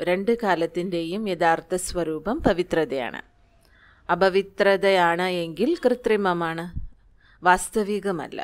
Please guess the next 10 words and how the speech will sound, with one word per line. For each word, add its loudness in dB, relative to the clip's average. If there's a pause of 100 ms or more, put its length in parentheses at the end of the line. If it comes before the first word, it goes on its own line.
(180)
ശൂദ്രരുടെ 2
ദാനമാണ്. -4 (720)
ശൂദ്രരുടെ 2
സാധനം 0 (340)
ബ്രാഹ്മണർക്ക് -2
എങ്ങനെ -6
ഉപയോഗിക്കാൻ -4
സാധിക്കും? -8 (1400)
ഇപ്പോൾ 8
നമുക്ക് -6